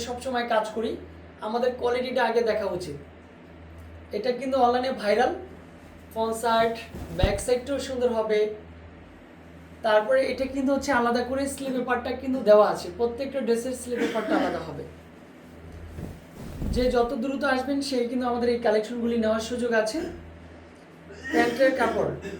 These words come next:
এটা হচ্ছে প্যান্টের কাপড়টা, ম্যাচিংয়ের মধ্যেই, যাতে আপনি আরেকটা কামিজ বানিয়ে ফেলতে পারেন। তারপরে ছয় পিসের উপর নিলে একটু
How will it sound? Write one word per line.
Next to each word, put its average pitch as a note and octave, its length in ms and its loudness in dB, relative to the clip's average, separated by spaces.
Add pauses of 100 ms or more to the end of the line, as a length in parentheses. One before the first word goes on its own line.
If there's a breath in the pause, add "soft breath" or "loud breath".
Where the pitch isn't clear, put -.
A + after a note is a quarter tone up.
(120)
এটা G#3 140 -2
হচ্ছে A#3 220 -4
প্যান্টের A3+ 340 0
কাপড়টা, A#3 380 0 (1200)
ম্যাচিংয়ের B3+ 460 0
মধ্যেই, B3 280 2 (320)
যাতে G#3+ 160 4 (100)
আপনি - 200 -6 (140)
আরেকটা A3 260 -2 (100)
কামিজ A#3+ 280 0 (100)
বানিয়ে A#3 280 6
ফেলতে F#3 280 0
পারেন। D3 180 -4 (1120)
তারপরে A3+ 340 4 (140)
ছয় B3 240 4
পিসের D4 300 -4
উপর C#4 220 -2
নিলে C4 220 4
একটু C4+ 140 -2